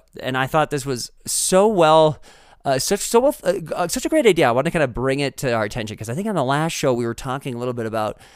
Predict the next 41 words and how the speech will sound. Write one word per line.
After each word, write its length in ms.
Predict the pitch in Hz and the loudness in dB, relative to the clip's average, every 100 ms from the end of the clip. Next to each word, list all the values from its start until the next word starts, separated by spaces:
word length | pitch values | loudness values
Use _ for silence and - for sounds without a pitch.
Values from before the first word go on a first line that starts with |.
| _ _ - | _ _ -8
uh, 180 | 113 107 | -6 -6
fairness, 560 | - 123 120 120 113 - | -4 -2 -2 -2 -6 -6
evening 320 | 127 117 110 | -6 -4 -6
the, 120 | 98 | -8
evening 380 | - 123 127 123 | -8 -6 -4 -4
the 80 | 107 | -6
playing 440 | - 135 120 120 | -6 -6 -4 -6
field, 580 | 107 - 117 117 113 107 - | -8 -8 -6 -4 -4 -4 -6
all 200 | 113 107 | -4 -2
that 260 | 110 101 | -2 -4
sort 180 | - 110 | -6 -6
of 80 | 98 | -6
thing. 340 | - 107 107 | -8 -6 -8
And, 440 | - 113 110 104 104 | -6 -2 -2 -2 -2
um, 320 | 98 95 92 - - 131 | -2 -4 -6 -10 -14 -8
do 280 | 135 135 | -4 -4
we, 460 | 127 127 123 117 110 - - - - | -4 -4 -4 -4 -6 -10 -20 -20 -14
do 200 | 117 123 | -4 -2
we 160 | 123 113 | 0 -2
take 400 | - 165 190 - | -2 2 2 0
the 100 | 135 | -4
side 500 | - 135 123 127 120 | -2 0 0 0 0
of, 840 | 107 117 113 107 104 101 - - - _ _ _ - | -2 0 2 0 -2 -6 -14 -18 -20 _ _ _ -6
um, 460 | 117 113 104 101 101 - - | -2 -2 -2 -6 -12 -18 -12
sort 240 | - 135 | -4 -2
of 120 | 120 | -2
the, 260 | 107 110 98 - _ | -4 -6 -6 -10 _
the 160 | - 120 | -6 -4
wax 480 | 113 120 120 127 - | 0 0 0 -2 -6
tech 240 | 135 113 | -4 -4
ski 360 | - - 117 113 | -6 -8 -6 -6
speed, 380 | - 120 107 - | -6 -8 -8 -6
ski 300 | - 123 113 | -8 -6 -6
technician 560 | 123 107 110 107 127 | -6 -6 -8 -6 -6
side? 380 | 120 139 135 139 | -4 -4 -2 -2
That's 180 | 120 127 | -4 -4
part 300 | - 131 120 | -6 -4 -4
of 40 | |
the 60 | 110 | -4
game, 420 | 113 113 131 151 | -4 -4 -4 -4
so 520 | 156 - 113 110 104 | -4 0 0 2 -2